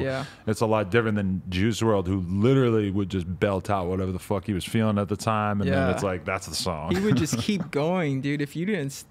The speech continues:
Speaker 1: like, if you didn't
Speaker 2: Yeah.
Speaker 1: tell him it's time to go home, like, he would just still be in there.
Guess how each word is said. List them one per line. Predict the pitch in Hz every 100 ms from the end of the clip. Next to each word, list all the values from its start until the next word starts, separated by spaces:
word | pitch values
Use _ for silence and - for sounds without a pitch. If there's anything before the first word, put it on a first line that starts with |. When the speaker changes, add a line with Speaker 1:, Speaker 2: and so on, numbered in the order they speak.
| -
Speaker 1:
like, | 131 127 -
if | 151
you | 170
didn't | 190 156
Speaker 2:
Yeah. |
Speaker 1:
tell | 165 160
him | 139
it's | 135
time | 151 147
to | 139
go | 139
home, | 151 143 139
like, | 135
he | - 143
would | 135
just | 135 123 -
still | - 135
be | 127 127
in | 104
there. | -